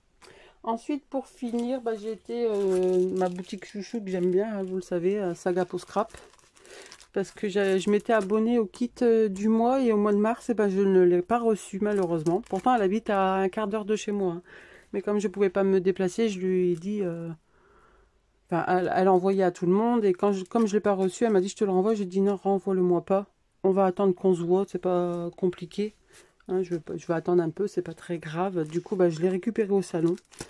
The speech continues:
Donc, c'est le kit du mois de mars, celui-ci.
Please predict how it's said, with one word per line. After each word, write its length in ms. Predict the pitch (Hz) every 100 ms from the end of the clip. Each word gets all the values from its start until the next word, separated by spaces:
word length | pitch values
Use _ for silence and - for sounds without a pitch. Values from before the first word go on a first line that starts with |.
| - - -
Donc, 200 | 196 185
c'est 120 | -
le 120 | 196
kit 200 | 185 -
du 140 | 202 202
mois 160 | 208
de 140 | 180 185
mars, 360 | 180 202 277
celui-ci. 540 | - 233 208 196 262